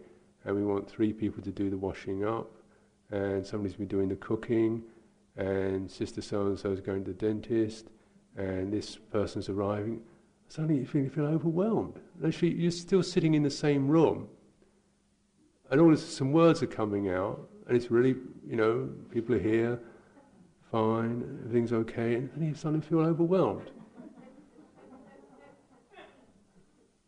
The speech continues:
And then if somebody keeps going on, like, "Well, then, but then by May we've got to, by May we should have got this done and that done, and in April and June this is gonna be happening, and you've got to prepare for Wesak, and then there's a festival coming this day."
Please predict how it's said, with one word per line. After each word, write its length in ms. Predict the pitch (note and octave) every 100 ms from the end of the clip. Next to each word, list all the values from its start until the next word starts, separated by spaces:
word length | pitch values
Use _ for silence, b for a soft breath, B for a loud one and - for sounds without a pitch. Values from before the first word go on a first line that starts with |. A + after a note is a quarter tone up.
| B2+
And 100 | B2
then 80 | B2+
if 100 | B2
somebody 260 | E3 C#3+
keeps 220 | C#3 C#3
going 360 | - C3 A#2+ C3
on, 260 | D3 B2+ G#2+
like, 200 | G#2 A2+
"Well, 280 | A2+ A2+
then, 280 | A2 A#2+ A#2
but 240 | G#2 A2+ A2
then 200 | A#2 A2
by 140 | A2
May 300 | A2+ C3+ C3+
we've 160 | A#2 A2+
got 140 | A#2+
to, 100 | A2
by 260 | E2+ G#2+ G#2+
May 240 | A#2+ C3
we 140 | A2+
should 200 | G#2+ - A#2
have 120 | G#2+
got 240 | A2 A2
this 160 | A2+ G#2
done 340 | - G#2+ G#2+
and 140 | G#2+ G#2+
that 220 | G#2+ -
done, 240 | G#2 G#2
and 160 | G#2 G#2+
in 40 |
April 300 | A#2 A#2 A2
and 180 | G#2 G#2
June 360 | - A2+ A2+ A2
this 120 | A2
is 120 | -
gonna 160 | G#2+ G#2
be 100 | F#2+
happening, 460 | A2+ A2 G#2 G#2
and 80 | G2+
you've 80 | G2+
got 60 |
to 60 | A2
prepare 400 | - G#2+ A2+ A2+
for 200 | A2 G#2+
Wesak, 580 | G2+ A2 A2 A2+ A2 G#2+
and 100 | G#2
then 140 | G#2
there's 220 | G#2 G2+
a 100 | G#2 G2+ B B B
festival 340 | - A#2 B2 G#2+
coming 300 | A2+ G#2+ G#2+
this 160 | A2+
day." 240 | - F#2